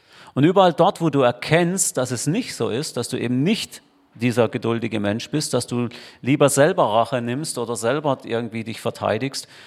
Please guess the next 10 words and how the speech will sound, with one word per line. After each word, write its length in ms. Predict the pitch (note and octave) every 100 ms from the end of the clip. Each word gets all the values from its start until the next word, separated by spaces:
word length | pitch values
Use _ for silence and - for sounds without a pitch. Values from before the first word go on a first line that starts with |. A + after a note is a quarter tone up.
| -
und 120 | A#2
selber 340 | A2+ B2 D3 D3
versuchst, 480 | C3+ - C3+ B2 C3
dein, 320 | A#2 A#2 A2+
dein 220 | A#2+ A#2
Recht 340 | A2 C3+ -
durchzuboxen 800 | C#3 C#3 - - A#2 - - A#2
und 160 | A#2 G#2
so 120 | G#2
alles, 300 | G2+ B2